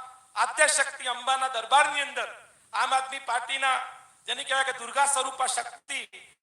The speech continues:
બેન શ્રી ગૌરી દેસાઈની ઉપસ્થિતિ હોય અને એમનું સ્વાગત ક્યાંક અમારી ચૂકના કારણે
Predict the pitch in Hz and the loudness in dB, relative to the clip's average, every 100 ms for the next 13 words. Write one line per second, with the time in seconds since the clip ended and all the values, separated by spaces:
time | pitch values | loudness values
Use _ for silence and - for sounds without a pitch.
0 | _ - 247 247 262 220 220 277 277 247 | _ -6 -4 -4 -8 -6 -6 -4 -2 2
1 | 269 254 254 240 254 247 269 247 247 277 | 2 0 -4 -6 -6 -6 -8 2 4 4
2 | 269 - - - 247 240 220 285 285 240 | 0 -12 -12 -6 -4 -4 -6 -6 -2 0
3 | 254 285 285 - - 262 302 302 302 311 | 2 0 -4 -14 -6 6 8 8 0 -6
4 | 240 247 277 269 - 285 330 320 277 262 | -2 2 2 2 -6 -8 0 2 2 0
5 | 269 254 | 0 -4